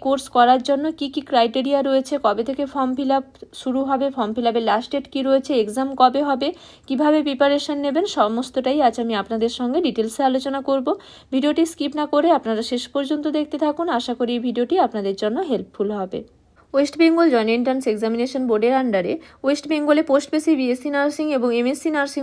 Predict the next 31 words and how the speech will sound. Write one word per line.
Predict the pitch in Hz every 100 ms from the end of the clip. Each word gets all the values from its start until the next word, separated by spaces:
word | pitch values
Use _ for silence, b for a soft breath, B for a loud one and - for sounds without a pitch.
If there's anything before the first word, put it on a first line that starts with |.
| 247
কোর্স | 233 226 -
করার | 254 254
জন্য | 262 254
আপনারা | 202 214 214 226
অনেকেই | 240 269 311 294
ওয়েট | 294 -
করে | 285 285 285
রয়েছেন, | 285 285 302
আপনারা | 233 240 233
অনেকেই | 233 247 311 302
কমেন্ট | 277 294 -
করেছেন, | 285 277 294 285 254
জানতে | 233 233 262
চেয়েছেন | 269 262 269 254
কবে | 220 240
থেকে | 254 254
ফর্ম | 247 247
ফিল | 254
আপ | 254
শুরু | 262 254 254
হবে, | 262 240
এক্সাম | 196 240 262
কবে | 247 262 262
হবে, | 240 254
কোনো | 247 233
আপডেট | 190 202 247 262
রয়েছে | 254 262 262
কিনা। | 254 294 B B B B 233
আজকে | - 277 285
কিন্তু | 262 302
ইনফরমেশন | 240 240 220 226 247